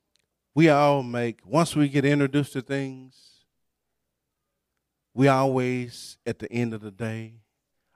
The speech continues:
always have a decision to make. It's either gonna be a good decision or it's either gonna be a bad decision.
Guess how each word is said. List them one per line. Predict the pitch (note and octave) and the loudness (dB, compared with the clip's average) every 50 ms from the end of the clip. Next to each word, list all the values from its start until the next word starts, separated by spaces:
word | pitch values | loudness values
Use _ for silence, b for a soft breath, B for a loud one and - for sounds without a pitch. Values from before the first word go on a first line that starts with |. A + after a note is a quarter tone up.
| _ _ - | _ _ -2
always | G#2+ A2 A2+ A2+ A2 A2 G#2 - | 2 2 4 2 2 0 -2 -6
have | A2+ G2+ F#2 | -10 -12 -10
a | G2 | -12
decision | F#2+ G2 F#2+ - - - A#2 G2 E2+ F2 F2 | -14 -14 -14 -14 -10 -10 -10 -10 -10 -12 -20
to | _ - D#2 | _ -20 -20
make. | D#2 D2 B1+ _ _ _ _ _ _ _ _ _ _ _ _ _ _ _ _ _ _ _ _ _ _ _ _ _ _ _ _ _ _ _ _ _ _ _ _ _ _ _ _ _ _ _ _ _ _ _ _ _ _ _ _ _ _ _ _ _ _ _ _ _ _ _ _ _ _ _ _ _ _ _ _ _ _ _ _ _ _ - | -20 -20 _ _ _ _ _ _ _ _ _ _ _ _ _ _ _ _ _ _ _ _ _ _ _ _ _ _ _ _ _ _ _ _ _ _ _ _ _ _ _ _ _ _ _ _ _ _ _ _ _ _ _ _ _ _ _ _ _ _ _ _ _ _ _ _ _ _ _ _ _ _ _ _ _ _ _ _ _ _ _ 0
It's | C#3 C#3 B2+ - - | 0 0 0 0 -2
either | C#3 C3+ A#2+ B2 | -2 0 0 0
gonna | A2 A#2 A2 | -2 -2 -4
be | G#2 A2 | -4 -4
a | G2+ G2 | -6 0
good | A2 C#3+ G3+ G#3 | 6 8 8 8
decision | G3+ A3+ G#3 - - A3+ A3 G#3 F#3 G3+ A3 A3 A3 - _ _ _ _ _ _ _ _ _ _ _ _ _ _ _ _ _ _ _ _ _ _ _ _ _ | 8 6 -2 -2 0 0 0 -2 -2 -4 -10 -10 -12 -16 _ _ _ _ _ _ _ _ _ _ _ _ _ _ _ _ _ _ _ _ _ _ _ _ _
or | - A2+ A2+ A2+ | -4 -2 -2 -2
it's | A2 - - | -4 -6 -8
either | A#2 A2 A2+ G#2+ | -10 -8 -10 -10
gonna | G2 G#2+ G2+ | -12 -12 -12
be | F#2+ G#2+ G2+ | -12 -14 -16
a | F#2 | -16
bad | E2 F#2 F#2+ F2 D#2+ - | -16 -16 -16 -16 -16 -18
decision. | _ - - - D#2 D#2+ _ _ _ | _ -20 -20 -20 -20 -20 _ _ _